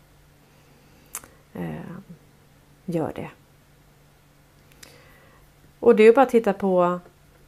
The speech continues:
alltså folk blir verkligen fattigare och fatta-, fattigare, men bankerna gör vinstfest och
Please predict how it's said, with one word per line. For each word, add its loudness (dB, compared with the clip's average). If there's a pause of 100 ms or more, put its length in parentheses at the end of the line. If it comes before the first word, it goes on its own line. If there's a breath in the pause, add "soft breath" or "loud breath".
alltså -6
folk -4
blir 0
verkligen -4
fattigare -4
och -8
fatta-, -8 (120)
fattigare, -4
men -6 (180)
bankerna 2
gör 0 (360)
vinstfest -4 (960 soft breath)
och 0